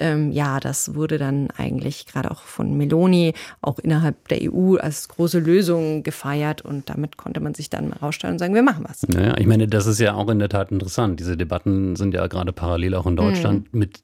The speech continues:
Speaker 2: der Drittstaatenregelung, wo ja Menschen unterschiedlich oder auch Politiker unterschiedlicher Couleur unterschiedliche Dinge darunter verstehen. Heißt das, Drittstaaten, andere E-U-Staaten, heißt das außerhalb der E U, heißt das eben auch hier geprüft, äh, dann zurückgeführt, aber nicht in ihr Heimatland, sondern in Länder, wie das Großbritannien macht, Ruanda.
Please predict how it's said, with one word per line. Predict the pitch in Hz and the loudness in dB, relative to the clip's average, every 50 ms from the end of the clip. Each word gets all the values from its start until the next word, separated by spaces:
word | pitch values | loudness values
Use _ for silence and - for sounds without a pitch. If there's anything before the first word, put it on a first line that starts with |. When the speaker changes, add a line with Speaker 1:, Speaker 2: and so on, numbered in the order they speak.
| _ - | _ -2
Speaker 2:
der | 107 98 95 95 - - - - - - - | 0 0 0 -2 -4 -10 -18 -14 -14 -12 -2
Drittstaatenregelung, | - 107 - 117 110 - - - - 90 87 95 110 - 113 98 87 90 98 101 101 101 101 98 92 87 | -2 0 0 0 -2 -2 -2 -2 -2 -2 -2 -4 0 0 0 0 2 2 0 2 2 2 0 0 0 0
wo | 90 92 87 87 - - - - - 90 92 | -2 -2 -2 -4 -10 -10 -8 -6 -4 -2 0
ja | 92 87 87 | 0 0 0
Menschen | 87 85 82 87 92 95 95 95 - - - | 0 -2 0 0 0 2 0 0 0 0 0
unterschiedlich | - 104 104 110 92 - 107 95 92 90 | 2 2 2 2 0 0 -4 -2 -2 -2
oder | 80 78 85 | -2 -2 -2
auch | 80 - | -4 -2
Politiker | - 101 87 90 98 - 98 - 95 85 | -2 0 0 0 0 0 0 0 0 -2
unterschiedlicher | 92 - 98 85 98 95 78 92 85 - 92 | 0 -2 -2 0 0 -2 -2 -2 -2 -2 -2
Couleur | 82 - 107 92 98 107 - | -2 0 0 2 2 0 2
unterschiedliche | 139 139 120 127 113 - 110 104 - 107 85 110 101 | 0 2 2 2 2 0 -2 -2 -2 0 0 0 0
Dinge | 92 104 117 120 113 113 110 - - - - - | 2 2 2 2 2 0 -2 -8 -16 -16 -12 -4
darunter | - 95 92 107 107 - 95 | -2 0 0 0 0 0 -2
verstehen. | - - 92 - - 110 110 101 95 | -2 -2 -4 -2 0 0 2 2 2
Heißt | 101 95 95 - - | 0 -2 -4 -4 -4
das, | 101 87 - - 95 | -4 -4 -4 -12 -6
Drittstaaten, | - 95 92 87 - - - 90 90 87 101 | -4 -2 -2 -2 -2 -4 -2 -4 -2 -2 -2
andere | 90 87 95 90 90 | -2 0 0 0 0
E-U-Staaten, | 85 92 107 131 123 - - 101 90 92 - 95 | 0 2 2 2 0 0 0 -2 -2 0 0 0
heißt | 87 85 85 - | 0 0 -2 -4
das | 95 85 | -8 -6
außerhalb | - - 101 110 - 98 95 90 | -2 -2 -2 0 0 -2 -2 -2
der | - 101 98 | -2 -2 -2
E | 98 101 | 0 2
U, | 101 104 98 - | 2 2 2 0
heißt | 101 104 104 98 - - | 0 -2 -2 -2 -2 -6
das | 95 87 - | -6 -6 -6
eben | 104 104 101 98 | -6 -4 -4 -4
auch | - - 101 98 - - - - - - - - - - | -2 -2 -4 -4 -4 -12 -16 -14 -12 -12 -14 -14 -16 -14
hier | - - - 120 123 120 110 | -10 -4 0 4 4 4 4
geprüft, | 92 104 - - - - 117 117 117 113 - - - - - | 2 -2 -4 -2 0 4 4 4 4 4 0 -10 -10 -4 -2
äh, | 104 92 | -2 0
dann | 85 101 98 98 | 0 0 0 2
zurückgeführt, | 92 - 104 104 110 - 104 95 - - 110 104 - | 2 2 0 0 0 -2 -4 -4 0 0 0 2 2
aber | 95 87 95 | 0 -2 0
nicht | 95 101 92 | 0 2 2
in | 98 90 | 2 0
ihr | 90 87 78 | 0 0 0
Heimatland, | 98 98 104 104 104 - 104 98 101 95 | 0 0 0 -2 -2 -2 -2 -2 -2 -2
sondern | - 95 90 92 90 87 | -2 -2 -2 -2 -2 -2
in | 87 110 98 | -2 0 0
Länder, | 95 92 95 98 95 95 92 85 | 0 2 2 2 2 0 0 0
wie | 90 90 87 | -2 -4 -2
das | 90 87 82 - | -4 -4 -6 -8
Großbritannien | - - 95 90 - - 95 - 95 95 101 98 95 | -8 -6 -6 -4 -4 -6 -4 -2 0 0 0 0 0
macht, | 92 95 95 - - | 0 -2 -4 -6 -8
Ruanda. | - - 92 90 101 110 117 117 | -6 -6 -4 0 0 2 0 0